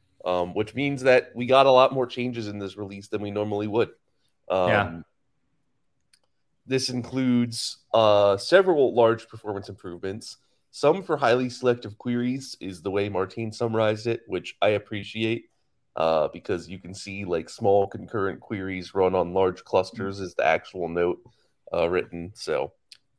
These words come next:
Speaker 1: performance improvements, um, tons of performance improvements from reading for Parquet across various connectors. Um, we added the query pass-through function to the Cassandra connector, so you could now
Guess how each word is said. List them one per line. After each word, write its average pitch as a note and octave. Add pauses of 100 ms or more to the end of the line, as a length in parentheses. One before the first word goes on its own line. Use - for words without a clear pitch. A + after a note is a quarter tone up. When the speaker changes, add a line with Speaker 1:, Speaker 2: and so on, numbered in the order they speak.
(540)
Speaker 1:
performance D3
improvements, G#2
um, G2 (320)
tons A3
of A3
performance D3+
improvements C3
from A2+
reading A2
for A#2
Parquet G#2+ (320)
across G2+
various F#2
connectors. G2+ (480)
Um, F#2 (1040)
we B2+
added C#3
the A#2+
query C#3+
pass-through B2+
function B2+
to D3+
the A#2+
Cassandra A2+
connector, G#2 (320)
so -
you G2+
could G#2
now F2+